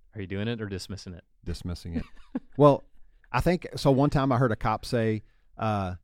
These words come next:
Speaker 2: "Nine, you're fine. Ten,
Speaker 1: Ten,
Speaker 2: you're
Speaker 1: you're
Speaker 2: mine."
Speaker 1: mine. <laughs> Oh,
Speaker 2: So,
Speaker 1: yeah.
Speaker 2: like,
Speaker 1: <laughs> I
Speaker 2: it's
Speaker 1: think
Speaker 2: always
Speaker 1: that might be
Speaker 2: nine.
Speaker 1: a myth.
Speaker 2: <laughs> It's probably a myth.
Speaker 1: Officer Kerber, can
Speaker 2: Yeah.
Speaker 1: you <laughs>
Speaker 2: Can you confirm <laughs>
Speaker 1: Officer Joel
Speaker 2: whether that
Speaker 1: Sellers,
Speaker 2: is true
Speaker 1: whatever.
Speaker 2: or not? But, um, anyway, uh,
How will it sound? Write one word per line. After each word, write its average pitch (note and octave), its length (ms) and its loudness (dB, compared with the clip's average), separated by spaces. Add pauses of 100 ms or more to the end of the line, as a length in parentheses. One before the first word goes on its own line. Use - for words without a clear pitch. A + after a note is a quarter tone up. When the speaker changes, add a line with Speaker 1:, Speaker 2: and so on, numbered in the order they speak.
(160)
Speaker 2:
"Nine, A2 320 -2
you're A2 100 2
fine. A2 400 -2
Ten, A#2 180 0
Speaker 1:
Ten, A2+ 80 2
Speaker 2:
you're G#2+ 80 2
Speaker 1:
you're G2+ 80 0
Speaker 2:
mine." F#2+ 360 -2
Speaker 1:
mine. - 120 -10
<laughs> - 60 -14
Oh, A#2+ 40 -10
Speaker 2:
So, A#2+ 420 4
Speaker 1:
yeah. B2 60 2
Speaker 2:
like, B2+ 100 4
Speaker 1:
<laughs> F3 40 4
I D3 40 4
Speaker 2:
it's C3+ 80 0
Speaker 1:
think E3 80 8
Speaker 2:
always F3+ 220 8
Speaker 1:
that C#3+ 60 2
might E3 200 6
be G#2 60 2
Speaker 2:
nine. E3 40 4
Speaker 1:
a B2+ 40 0
myth. C#3 1000 2
Speaker 2:
<laughs> B2+ 60 -6
It's D#3+ 180 2
probably D#3 440 6
a D3 40 6
myth. A2+ 240 4 (160)
Speaker 1:
Officer D3 320 -2
Kerber, D#3 360 0
can C3 80 2
Speaker 2:
Yeah. C3+ 160 6 (220)
Speaker 1:
you D3+ 140 0
<laughs> - 100 -10
Speaker 2:
Can C#3+ 120 6
you D#3 120 10
confirm D#3 600 6 (220)
<laughs> - 220 4
Speaker 1:
Officer C3+ 380 -2
Joel B2 200 0
Speaker 2:
whether C3 160 6
that B2+ 40 4 (100)
Speaker 1:
Sellers, C3+ 160 4
Speaker 2:
is A#2+ 40 -8
true B2 100 -4 (300)
Speaker 1:
whatever. C#3+ 60 0
Speaker 2:
or B2 280 0
not? G#2+ 420 -2
But, A#2 260 0
um, F#2+ 360 -4 (340)
anyway, A2+ 560 2
uh, D2+ 280 -10